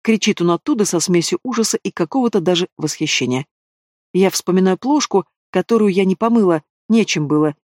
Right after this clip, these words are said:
и свои непонятные ощущения от небольшого вроде бы количества вина. И до меня доходит. Ну, чуть-чуть, может быть, попалась, я случайно...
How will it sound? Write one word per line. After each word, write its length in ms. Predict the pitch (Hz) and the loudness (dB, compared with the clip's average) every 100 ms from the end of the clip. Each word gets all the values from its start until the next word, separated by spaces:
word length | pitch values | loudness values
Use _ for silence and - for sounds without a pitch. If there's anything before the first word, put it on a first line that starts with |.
| _ - | _ -6
и 60 | |
свои 260 | 170 180 180 | -4 0 2
непонятные 480 | 175 165 180 180 156 | 2 0 0 0 -2
ощущения 520 | - 170 - 220 202 | -2 -2 0 2 0
от 160 | 156 - | -2 -4
небольшого 520 | 160 156 156 262 226 | -2 0 -2 -2 -2
вроде 280 | 165 214 180 | 0 0 -2
бы 80 | 160 | -2
количества 520 | 160 170 185 - 165 | -2 -2 -4 -4 -2
вина. 320 | 160 165 143 _ _ _ _ | 0 0 -2 _ _ _ _
И 80 | 175 | 0
до 120 | 165 | 2
меня 240 | 165 190 | 4 2
доходит. 560 | 202 240 - 196 143 - _ _ _ _ _ _ | 2 0 0 0 0 -4 _ _ _ _ _ _
Ну, 280 | 196 220 208 | 2 4 4
чуть-чуть, 460 | - 226 - 330 220 | 2 0 2 2 4
может 240 | 190 165 | 2 2
быть, 160 | 160 - | -2 -4
попалась, 560 | 214 - 160 151 - | -4 2 2 2 0
я 140 | 160 190 | -2 -2
случайно... 580 | 202 - 247 220 160 | -2 -2 0 2 0